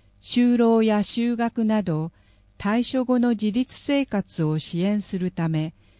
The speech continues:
令和三年度より本会児童福祉部会中と連携し始めました。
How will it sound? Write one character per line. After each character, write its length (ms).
令 240
和 140
三 360
年 240
度 140
よ 160
り 280
本 300
会 340
児 160
童 280
福 240
祉 200
部 140
会 380
中 380
と 140
連 240
携 280
し 420
始 340
め 120
ま 140
し 180
た。 200